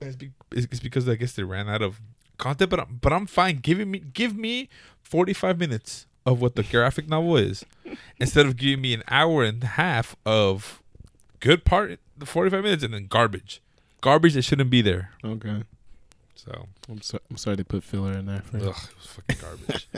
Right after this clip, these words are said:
Speaker 1: <laughs> Garbage. Garbage. All right, you're next.
Speaker 2: All right, my next one,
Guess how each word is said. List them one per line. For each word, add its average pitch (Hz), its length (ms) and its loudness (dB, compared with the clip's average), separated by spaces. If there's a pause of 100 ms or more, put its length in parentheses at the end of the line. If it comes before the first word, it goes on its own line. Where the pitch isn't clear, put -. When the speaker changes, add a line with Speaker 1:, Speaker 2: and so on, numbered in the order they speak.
Speaker 1:
<laughs> - 200 -18
Garbage. 131 720 6 (160)
Garbage. 101 680 0 (760)
All 90 80 -6
right, 87 100 -8 (180)
you're 101 100 -14
next. 90 220 -12
Speaker 2:
All 117 80 -10
right, 107 80 -8
my 117 120 -6
next 127 360 -4
one, 95 340 -8